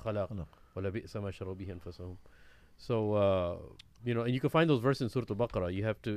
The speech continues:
Speaker 1: if you guys wanna read up more on this, just so you have a relationship in the Quran. This, the point of this podcast is not to scare you. The point is to bring more tawakkul in the Quran. Go to the verses of the Quran where, uh, uh, in, in Babylon, which is the oldest society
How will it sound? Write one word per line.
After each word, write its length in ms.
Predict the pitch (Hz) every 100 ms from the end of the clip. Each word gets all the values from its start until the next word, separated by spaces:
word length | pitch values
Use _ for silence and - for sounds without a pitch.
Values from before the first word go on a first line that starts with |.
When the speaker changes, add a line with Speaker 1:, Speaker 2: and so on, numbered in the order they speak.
| 104
Speaker 1:
if 80 | 107
you 80 |
guys 200 | 113 120
wanna 180 | 113 107
read 180 | 104 117
up 80 | 101
more 180 | 110 110
on 100 | 101
this, 160 | 95 - - -
just 180 | - 170
so 60 | 165
you 40 |
have 80 | 139
a 20 |
relationship 440 | 117 120 117 110 107
in 80 | 95
the 80 |
Quran. 280 | 90 92 90
This, 120 | 110
the 140 | - 123
point 280 | - 151 123
of 100 | 117
this 100 | 104
podcast 280 | 113 - 110
is 100 | 107
not 160 | 104
to 60 | 104
scare 280 | - 117 107
you. 140 | 92 - - - -
The 80 | 101
point 240 | 135 131
is 100 | 110
to 100 | -
bring 200 | 87 107
more 140 | 104 117
tawakkul 440 | - 104 104 110
in 80 | 95
the 80 | 92
Quran. 400 | 104 87 90 76 - - - - -
Go 140 | 127 147
to 100 | 139
the 100 | 107
verses 520 | 110 107 107 98 - -
of 140 | 107
the 80 | 98
Quran 440 | - 98 101 101 -
where, 400 | 101 98 95 87 -
uh, 60 |
uh, 120 | 101 - 101 95 -
in, 180 | 101 92
in 140 | 101 92
Babylon, 460 | 104 101 98 95
which 160 | 90 98
is 80 | 87
the 80 | -
oldest 300 | 113 107 -
society 500 | 92 101 98 95